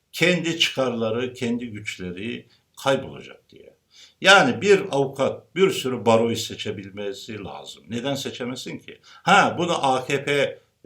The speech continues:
getirmiş, A K P'nin işine yarayacak. Bakınız, bozuk saat bile günde iki kez doğruyu gösterir. Herkes kendi rengine göre kendi düşüncesine,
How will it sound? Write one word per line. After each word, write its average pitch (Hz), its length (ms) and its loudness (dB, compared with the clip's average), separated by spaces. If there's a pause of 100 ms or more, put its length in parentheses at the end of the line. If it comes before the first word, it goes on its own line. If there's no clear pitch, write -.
(100)
getirmiş, 101 800 -8 (260)
A 131 220 6
K 127 160 -2
P'nin 127 260 -2
işine 95 300 -8
yarayacak. 78 760 -6 (340)
Bakınız, - 680 -4 (460)
bozuk 127 540 2
saat 151 540 4
bile 110 220 -2
günde 120 480 -2
iki 185 260 -8
kez 120 300 -4
doğruyu 90 440 -6
gösterir. - 600 -18 (440)
Herkes 151 680 4
kendi 147 420 0
rengine 120 460 2
göre 98 500 -8 (320)
kendi 131 360 2
düşüncesine, 107 960 -6